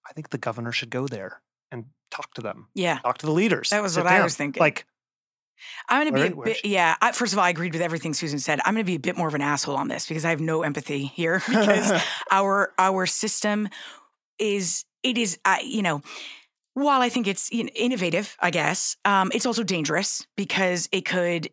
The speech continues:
Speaker 2: give other people ideas to do something similar. Um,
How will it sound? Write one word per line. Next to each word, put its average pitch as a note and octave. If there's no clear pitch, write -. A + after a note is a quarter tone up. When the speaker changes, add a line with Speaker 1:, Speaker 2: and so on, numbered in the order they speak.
Speaker 2:
give F#3
other G3
people F3
ideas D#3+
to G3+
do F3+
something D#3+
similar. D3+
Um, F3